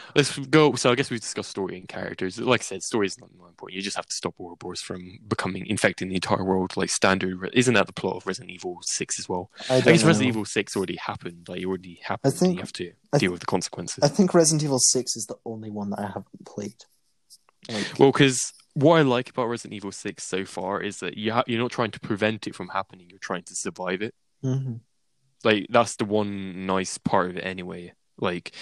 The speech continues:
Speaker 1: even though th-, I, I haven't played much of the game yet, but apparently it's not that good. But, um, I thought Resident Evil Five wasn't that good, but turns out to be quite w-, good in my opinion. But, um,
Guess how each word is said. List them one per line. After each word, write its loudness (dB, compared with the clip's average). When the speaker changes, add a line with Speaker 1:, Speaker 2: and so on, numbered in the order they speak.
Speaker 1:
even 10
though 8
th-, 0
I, 6
I 4
haven't 0
played -4
much -10
of -16
the -8
game -6
yet, -8
but -4
apparently -8
it's -8
not -2
that -2
good. 0
But, 6
um, -4
I 2
thought 2
Resident 0
Evil -10
Five 6
wasn't 0
that -2
good, 0
but -10
turns -8
out -4
to -18
be -6
quite 4
w-, 4
good 6
in 6
my 8
opinion. 2
But, 4
um, -6